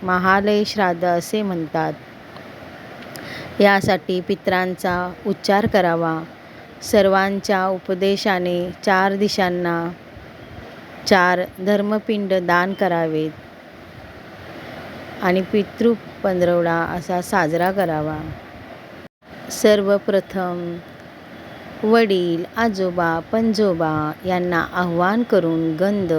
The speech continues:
फुले, य-, यज्ञोपवीत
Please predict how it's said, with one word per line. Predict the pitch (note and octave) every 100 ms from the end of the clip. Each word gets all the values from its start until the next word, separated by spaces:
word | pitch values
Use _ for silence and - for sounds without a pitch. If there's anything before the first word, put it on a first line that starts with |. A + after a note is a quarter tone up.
| D#3
फुले, | - A3 G3+ F3 D#3+ D#3 E3 - - - - - - - - - - - - - - - - - - -
य-, | F#3 - - G#3+ - - - -
यज्ञोपवीत | G3+ G3 G3+ G#3 G#3+ - F#3+ F3+ F3